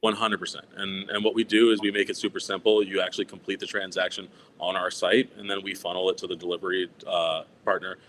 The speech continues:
that's in your neighborhood or that's in your area. Um,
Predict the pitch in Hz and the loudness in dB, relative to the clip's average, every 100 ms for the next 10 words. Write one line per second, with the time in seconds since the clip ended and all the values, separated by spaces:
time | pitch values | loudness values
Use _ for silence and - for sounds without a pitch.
0 | _ - 95 87 82 80 71 71 - - | _ -8 -6 -6 -6 -10 -10 -16 -20 -20
1 | - 85 90 85 98 87 78 76 69 71 | -6 0 0 2 0 0 -2 -2 -6 -10
2 | - - - _ 90 87 82 | -18 -20 -20 _ -2 -2 -4